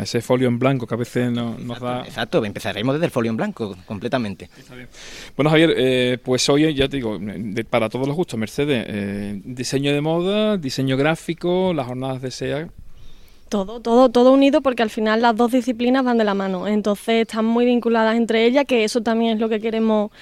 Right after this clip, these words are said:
Speaker 3: eh, pues, extrapolar a todos nuestros alumnos y, bueno, y también que vean que, que gente maravillosa, como todos los conferenciantes que han estado aquí con nosotros a lo largo de las, de las jornadas, eh, pues son, eh, unos pedazos de profesionales,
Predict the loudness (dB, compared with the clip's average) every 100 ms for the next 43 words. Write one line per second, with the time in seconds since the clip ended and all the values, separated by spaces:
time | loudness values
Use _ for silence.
0 | -20 -20 -20 -16 2 6 6 6 6 4
1 | 2 2 0 -2 0 2 2 0 0 2
2 | 4 4 4 2 2 0 0 0 2 4
3 | 4 4 4 2 0 0 0 0 0 0
4 | 0 0 0 2 0 0 0 2 0 -2
5 | -2 -2 0 0 0 0 2 2 2 2
6 | 2 0 0 0 0 0 2 2 4 2
7 | 0 -8 -4 -2 0 0 2 0 0 0
8 | -2 0 2 2 0 -2 -2 -2 0 0
9 | 0 0 -2 -4 -4 0 2 2 2 2
10 | 2 2 -2 -16 -18 -18 0 6 8 8
11 | 4 0 2 4 4 0 -2 2 2 2
12 | -2 0 4 4 2 2 0 0 0 0
13 | 2 2 2